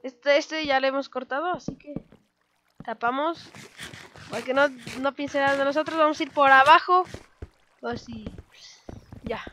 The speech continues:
hemos pasado. Ahora sí, corramos para la victoria. Ahora sí, nos vienen por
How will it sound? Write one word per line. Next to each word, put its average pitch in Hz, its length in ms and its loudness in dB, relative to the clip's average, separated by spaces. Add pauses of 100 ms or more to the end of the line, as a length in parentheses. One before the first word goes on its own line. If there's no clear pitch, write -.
(140)
hemos 220 140 -16
pasado. 285 500 0
Ahora 247 160 -6
sí, 277 220 -14 (100)
corramos 247 540 -2
para 180 240 -16
la - 80 -20 (480)
victoria. 240 680 -2 (460)
Ahora 311 160 -4
sí, 370 180 -4 (220)
nos 226 360 -8
vienen 269 360 -4
por 240 340 -8